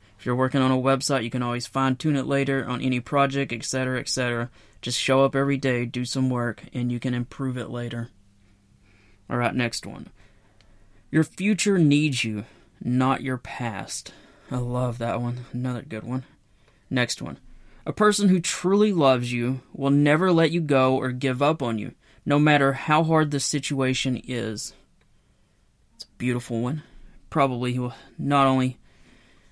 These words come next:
uh, help you calm down a bit with, uh, your current situation, but it's just a, a good reminder that we all need to just realize that some things are gonna work out on their own too.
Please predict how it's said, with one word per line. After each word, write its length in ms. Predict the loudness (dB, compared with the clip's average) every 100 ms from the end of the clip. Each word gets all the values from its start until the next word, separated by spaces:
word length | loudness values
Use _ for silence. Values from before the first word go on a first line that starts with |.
| _ _ _ -10
uh, 280 | -6 -4 -4
help 260 | -4 -4
you 240 | -2 -2 -4 -12 _ _ _ _ _ _ _ _ -4
calm 320 | 2 2 4
down 240 | 2 2
a 40 | 0
bit 320 | 0 -2 -2
with, 320 | -4 -6 -6
uh, 260 | -6 -4 -6 -10 -20 _ -20 -20 -20 _ _ _ _ _
your 100 | -8
current 300 | 0 2 2
situation, 720 | -2 -4 -2 0 0 0 -2
but 180 | 0 -2
it's 220 | -4 -6 -10 -6
just 280 | -4 -2
a, 120 | -4 -6 -12 -6
a 80 | -2
good 200 | 2 4
reminder 500 | 4 4 2 2 0
that 180 | -2 -2
we 100 | 0
all 220 | 2 2
need 240 | 2 -2
to 300 | -4 -6 -6 -8 _ _ _ _ _ -20 _ _ -12
just 220 | -10 -4
realize 420 | 0 4 4 2
that 180 | 0 -4
some 200 | 2 2
things 240 | 4 2 2
are 60 |
gonna 200 | 2 2
work 220 | 2 2
out 160 | 0 0
on 100 | 0
their 160 | -2 -2
own 160 | -2
too. 280 | -4 -6 -8